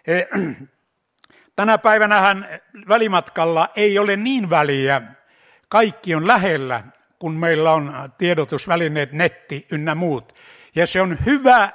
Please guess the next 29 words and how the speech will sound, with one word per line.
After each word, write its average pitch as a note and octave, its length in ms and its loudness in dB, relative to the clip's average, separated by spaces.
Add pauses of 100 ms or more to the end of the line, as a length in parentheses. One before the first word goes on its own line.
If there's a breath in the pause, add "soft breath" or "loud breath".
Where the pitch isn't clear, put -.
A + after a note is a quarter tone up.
(120)
ja F#3+ 220 0
se - 180 -4
on F3+ 200 -4
huono F3+ 300 2
puoli. A2+ 440 -10 (760 loud breath)
Aivan G3 440 2
niin A#3+ 220 0
kuin A3 220 2
näidenkin G#3+ 580 2
seurakuntien F#3 880 0 (260 loud breath)
kohdalla. C3+ 580 0 (800 soft breath)
Jos F#3 260 -4
sä G3+ 140 2
nostat A3 460 0
tuolta A3 300 0
perunamaasta G3 920 0
semmoisen F#3 400 -4
peruna-, F#3 560 0
jossa E3+ 320 -4
on F3+ 120 -2
useita F3 360 -4
perunoita F#3 560 -4
yhdessä, F#3 600 -2 (360 loud breath)
ja F3+ 140 -6
siinä G3+ 300 -4
on G#3 140 -4
yksi B3+ 420 -6
mätä G3 380 0
peruna, D#3+ 580 0